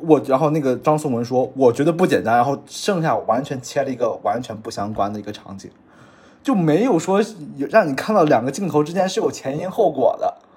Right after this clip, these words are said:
呃，对，接-，我还记得接下来一个场景，接下来一个场景就是，哎，到这个入住 check in 了，就 check in 到这个旅馆了。这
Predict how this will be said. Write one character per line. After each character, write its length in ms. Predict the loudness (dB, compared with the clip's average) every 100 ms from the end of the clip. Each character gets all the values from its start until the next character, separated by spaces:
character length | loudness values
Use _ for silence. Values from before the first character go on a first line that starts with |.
| _ _ _ _
呃， 120 | -4
对， 300 | 0 0 -2 -2
接-， 160 | 2
我 60 | 2
还 140 | 2
记 140 | 0 0
得 80 | 0
接 120 | 0
下 60 | 0
来 80 |
一 20 | 0
个 60 |
场 160 | -2 -6
景， 80 | -2
接 140 | 4
下 80 | 4
来 60 | 4
一 20 |
个 20 |
场 120 | 0
景 60 | -4
就 80 | -6
是， 180 | -6 -8 -16 _ _ 0
哎， 200 | 0 0 0
到 180 | 4 4
这 100 | 4
个 320 | 0 0 -2 -6
入 160 | -6
住 180 | -2 -2
check 220 | 4 4 4
in 140 | 2 4
了， 180 | 0 -2
就 100 | -6
check 260 | 0 0
in 140 | 0 2
到 120 | 2
这 80 | 2
个 80 | -2
旅 180 | -2
馆 140 | 2 2
了。 280 | 2 -6 -10 -18 -20 -20 -14
这 180 | -2